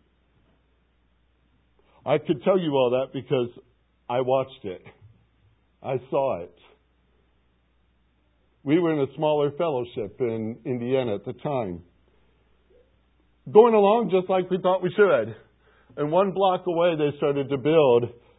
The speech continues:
one of these large type of churches. Next block over.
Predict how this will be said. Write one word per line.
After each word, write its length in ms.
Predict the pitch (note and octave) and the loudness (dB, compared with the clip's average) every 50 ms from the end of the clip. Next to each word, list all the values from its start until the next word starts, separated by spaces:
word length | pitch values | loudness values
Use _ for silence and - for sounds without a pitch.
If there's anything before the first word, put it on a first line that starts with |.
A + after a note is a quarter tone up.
| - - - - _ _ _ _ _ _ - | -20 -20 -20 -20 _ _ _ _ _ _ 0
one 180 | C3 C#3+ D3 | 2 2 2
of 80 | C#3+ C3 | 2 0
these 160 | C#3 C3+ B2+ G#2 | -2 -4 -4 -4
large 500 | A#2 C#3 C#3+ D3+ D3+ D3+ D#3 D#3+ D#3 C3+ - - - _ _ _ _ _ - | 0 2 4 4 4 4 2 2 0 -4 -10 -16 -20 _ _ _ _ _ -2
type 260 | C#3+ C3 A#2 - - | -2 -2 -2 -4 -6
of 120 | C3+ A#2+ A#2+ | -10 -8 -4
churches. 400 | - D3+ B2 A#2+ - G#2+ F2+ F2+ - - _ _ _ _ _ _ _ _ _ _ _ _ _ _ _ _ _ _ _ _ _ _ _ _ _ _ | -2 -2 -2 -4 -6 -10 -14 -14 -16 -20 _ _ _ _ _ _ _ _ _ _ _ _ _ _ _ _ _ _ _ _ _ _ _ _ _ _
Next 340 | - D3+ E3 E3+ D#3+ - - | -6 -2 -2 -2 -2 -4 -2
block 300 | - E3 D3+ C#3+ C3+ - | 0 2 2 2 2 2
over. 340 | E3 D#3+ D#3 C3 G2 D2 B1 | 2 2 2 2 -2 -8 -12